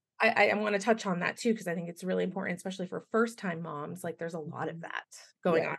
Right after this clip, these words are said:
Speaker 1: I know I definitely experienced it because I'm, like, questioning everything 'cause I'm like,
Speaker 2: Yes.
Speaker 1: "This is not what I thought it was gonna be."
Speaker 2: Yes.
Speaker 1: And long story short, I'm still at thirty-six weeks now, or thirty-seven today. Woo!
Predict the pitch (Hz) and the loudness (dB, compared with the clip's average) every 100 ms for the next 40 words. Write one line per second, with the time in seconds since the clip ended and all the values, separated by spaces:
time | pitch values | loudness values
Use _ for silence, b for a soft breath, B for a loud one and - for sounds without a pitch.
0 | - 165 196 202 165 156 190 196 180 156 | -4 4 4 6 6 6 6 4 2 -6
1 | 143 - 151 143 185 220 226 233 226 190 | -6 -4 -2 -2 0 0 2 2 4 4
2 | 196 190 190 - 175 - 196 180 180 196 | 4 0 -4 -4 -4 -2 2 4 4 2
3 | 196 135 131 - 190 180 214 - 156 160 | 2 -2 0 0 0 0 0 4 4 6
4 | 170 151 190 190 208 185 196 185 185 190 | 4 2 -2 2 2 6 6 8 6 6
5 | 190 170 190 190 - - 156 160 160 - | 4 4 2 0 -2 -2 -2 -2 -2 -2
6 | 226 B B 180 185 196 190 196 180 185 | -4 B B 4 6 8 8 6 4 0
7 | 220 - _ _ _ _ _ _ - 170 | -8 -12 _ _ _ _ _ _ 0 2
8 | 190 247 254 226 208 190 185 - B B | 2 2 0 2 2 4 2 0 B B
9 | 220 - 190 196 190 - - 180 185 - | -20 0 2 2 -2 -6 0 2 2 2
10 | 202 214 220 220 - 180 180 - 190 170 | 0 0 -2 -4 -2 -4 -4 -6 -2 0
11 | 165 185 180 185 185 190 180 170 170 170 | 0 0 0 -2 -2 -2 -4 -4 -4 0
12 | 160 - 403 | 0 0 0